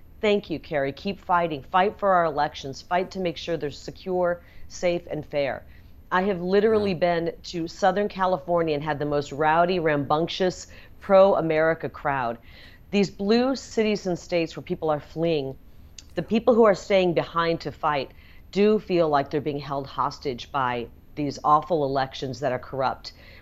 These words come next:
Speaker 1: But I, I really give them kudos for staying there and continuing to fight. We will eventually win. We will eventually have some more victories. And I believe we'll get our elections turned around come hell or high water.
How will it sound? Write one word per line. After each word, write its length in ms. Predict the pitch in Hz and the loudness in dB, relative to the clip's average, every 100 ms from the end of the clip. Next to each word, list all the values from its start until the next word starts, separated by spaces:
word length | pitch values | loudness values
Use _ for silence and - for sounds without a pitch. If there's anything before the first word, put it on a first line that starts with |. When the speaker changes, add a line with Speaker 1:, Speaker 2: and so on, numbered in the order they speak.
| - | 0
Speaker 1:
But 100 | 165 | 4
I, 240 | 151 147 - | 6 4 2
I 80 | 160 | 0
really 380 | 160 208 220 185 | 4 6 6 6
give 280 | 180 165 | 4 2
them 160 | 156 147 | 2 -2
kudos 480 | - 180 160 135 - _ _ _ - | -2 0 2 0 -2 _ _ _ -16
for 120 | 143 | -4
staying 300 | 185 202 202 | 0 0 2
there 360 | 160 147 139 131 | 4 4 4 2
and 140 | 135 | -2
continuing 560 | 160 143 170 165 151 139 | -6 -6 -2 0 0 -2
to 80 | - | -4
fight. 360 | 131 117 - - - - - | -2 -2 -2 -10 -20 -8 4
We 120 | 196 | 6
will 180 | 214 220 | 10 8
eventually 600 | 165 165 160 - 170 156 | 8 6 4 -2 -2 0
win. 380 | 131 135 117 139 | -2 -2 -2 0
We 100 | 151 | 0
will 160 | 151 | 0
eventually 560 | 147 147 151 - 151 147 | 2 2 0 -2 -4 0
have 220 | 143 139 | 0 -2
some 160 | - 139 | -2 0
more 180 | 139 | 0
victories. 640 | 120 139 - 135 123 117 - - - 156 | 0 -2 -4 -4 -4 -6 -10 -16 -4 2
And 120 | 156 | 4
I 140 | 160 | 6
believe 400 | 202 170 147 139 - - | 4 2 2 -2 -8 -6
we'll 100 | 151 | 0
get 120 | 151 147 | 2 4
our 100 | 139 | 2
elections 520 | 131 131 - 135 - | 0 -4 -6 -10 -8
turned 300 | 151 139 135 | -6 -4 -4
around 400 | 123 127 123 123 | -2 -2 -4 -4
come 180 | 139 120 | -6 -4
hell 320 | 143 135 127 | 0 0 0
or 80 | 120 | -2
high 160 | 123 | -4
water. 380 | 113 107 95 | -2 -4 -4